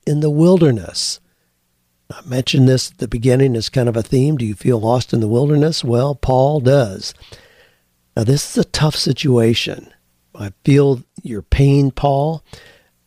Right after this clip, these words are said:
This is a great time to sit down and look at what do you want two thousand and fourteen to look like for you. Now, in the goal setting process, and I'll put a link to the goal setting process, again, in the podcast notes. So if you just go to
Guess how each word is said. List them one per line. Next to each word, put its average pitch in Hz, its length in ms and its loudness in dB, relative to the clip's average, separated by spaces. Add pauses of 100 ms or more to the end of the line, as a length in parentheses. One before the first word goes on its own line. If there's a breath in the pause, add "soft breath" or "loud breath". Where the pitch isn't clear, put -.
(140)
This 151 360 0
is 165 120 -4
a 156 60 -2
great 139 300 0
time 127 260 0
to 107 80 -6
sit - 220 0
down 113 320 0
and 117 200 -2
look 123 380 -2
at 113 320 -6
what 120 360 -8
do 170 120 -6
you 160 160 0
want 131 400 0
two 147 160 2
thousand 120 420 0
and 104 160 -4
fourteen 113 520 -2
to 113 80 0
look 113 240 0
like 104 280 -4
for 117 140 0
you. 101 400 -4 (960 soft breath)
Now, 113 140 2
in 135 100 4
the 139 80 4
goal 135 360 -4
setting 156 400 -2
process, 117 580 -4
and 110 100 -2
I'll 117 80 -2
put 151 180 2
a 135 40 4
link 139 280 0
to 135 100 -6
the 117 80 -6
goal 117 460 0 (220)
setting 120 320 0
process, 104 680 -6 (120)
again, 107 240 -4
in 107 140 0
the 117 80 0
podcast 113 640 -2
notes. 104 420 0
So 127 80 -4
if - 100 -8
you 120 100 0
just 120 220 -2
go 120 160 0
to 117 140 -2